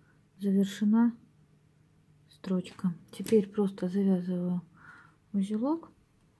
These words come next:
и фиксирую ниточку зажигалочкой. Убираем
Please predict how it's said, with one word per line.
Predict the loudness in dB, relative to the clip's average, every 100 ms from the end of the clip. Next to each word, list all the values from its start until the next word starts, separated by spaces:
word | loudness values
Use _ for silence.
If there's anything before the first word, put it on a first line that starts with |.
| _ _ _ _ _ _ _ _ -20 _ _ _ -20 _ _ _ _ _ _
и | -6 -6
фиксирую | -8 -12 -10 -4 0 2
ниточку | 2 -2 -8 -16 -8
зажигалочкой. | -6 -6 -6 -4 -6 -8 -10 -10 -10 _ _ _ _ _ -20 -20 -20 _ _
Убираем | -18 -18 -20 0 2 2